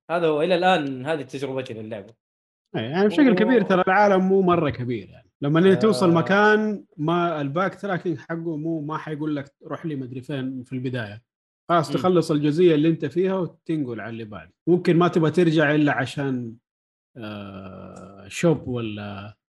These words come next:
Speaker 2: واحد يعلمك حاجات ولا شيء زي كده بس.
Speaker 1: بس.
Speaker 2: ما في سبب إنك ترجع لورا.
Speaker 1: مم. لا، لا، حنكمل. آه، خلينا نشوف. أنا، أنا صراحة هذا شيء منفر بالنسبة لي إنه اللعبة ما فيها fast travel.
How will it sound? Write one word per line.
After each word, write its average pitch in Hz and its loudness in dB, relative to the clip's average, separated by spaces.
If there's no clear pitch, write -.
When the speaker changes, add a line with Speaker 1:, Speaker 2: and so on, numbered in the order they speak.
Speaker 2:
واحد 127 -2
يعلمك 113 -4
حاجات 113 -6
ولا 98 -12
شيء 120 -8
زي 107 -8
كده 98 -12
بس. - -14
Speaker 1:
بس. 135 -6
Speaker 2:
ما 156 2
في 151 0
سبب 143 0
إنك 123 -2
ترجع 110 -8
لورا. 101 -12
Speaker 1:
مم. 117 -16
لا، 320 2
لا، 190 2
حنكمل. 202 -4
آه، - -10
خلينا 220 -4
نشوف. 151 -8
أنا، 196 -2
أنا 196 -4
صراحة 156 -2
هذا 196 6
شيء 220 4
منفر 180 0
بالنسبة 135 -6
لي 156 -2
إنه 110 -12
اللعبة 120 -10
ما 131 -8
فيها 117 -12
fast - -12
travel. 156 -4